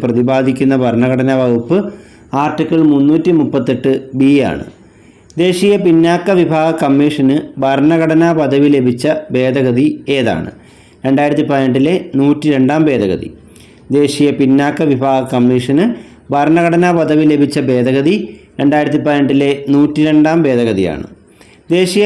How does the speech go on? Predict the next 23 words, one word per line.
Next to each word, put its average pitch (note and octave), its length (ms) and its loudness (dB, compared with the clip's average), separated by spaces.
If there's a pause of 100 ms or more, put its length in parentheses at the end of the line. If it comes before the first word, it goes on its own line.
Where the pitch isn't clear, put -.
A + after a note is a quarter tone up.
പിന്നാക്ക F3 400 2 (100)
വിഭാഗ E3 280 2 (140)
കമ്മീഷൻ്റെ D3+ 520 2 (160)
ആദ്യത്തെ D3+ 320 0 (100)
ചെയർമാൻ C3+ 360 0 (100)
ആരായിരുന്നു? F#2 440 -4 (680)
ആർ C#3+ 180 0
എൻ F3 60 2 (160)
പ്രസാദ്. B2 480 -2 (640)
ദേശീയ D3 300 0 (100)
പിന്നാക്ക D3 440 0 (100)
വിഭാഗ C#3 280 0 (120)
കമ്മീഷൻ്റെ C3+ 500 0 (160)
ആദ്യ C3 260 0
ചെയർമാൻ B2+ 400 0 (600)
ആർ E3 180 -2
എൻ F3+ 80 0 (200)
പ്രസാദായിരുന്നു. B2+ 800 -2 (720)
ദേശീയ F#3 280 0 (100)
പിന്നാക്ക F3 480 2
വിഭാഗ E3+ 260 2 (120)
കമ്മീഷൻ്റെ D#3 520 2 (120)
ചെയർമാനെയും D3 720 2